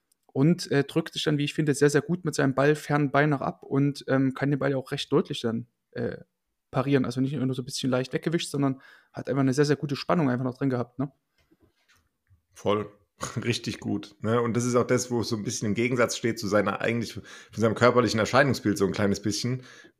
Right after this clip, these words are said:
Speaker 2: Spannung ohne Ende und dass er da halt wirklich noch die Hand hinbekommt,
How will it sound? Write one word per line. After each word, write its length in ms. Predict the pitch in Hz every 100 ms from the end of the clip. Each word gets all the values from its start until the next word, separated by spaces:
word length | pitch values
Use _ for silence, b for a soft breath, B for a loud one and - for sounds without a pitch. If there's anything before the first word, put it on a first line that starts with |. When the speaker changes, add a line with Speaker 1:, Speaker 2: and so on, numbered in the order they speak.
| _
Speaker 2:
Spannung 460 | - - 120 135 131
ohne 260 | 107 127 107
Ende 400 | 120 127 127 107
und 140 | 98
dass 140 | 101
er 60 | 107
da 100 | 101
halt 160 | 104 104
wirklich 300 | 120 110 110
noch 100 | 104
die 160 | 98
Hand 160 | 107 110
hinbekommt, 640 | 120 101 113 107 101 -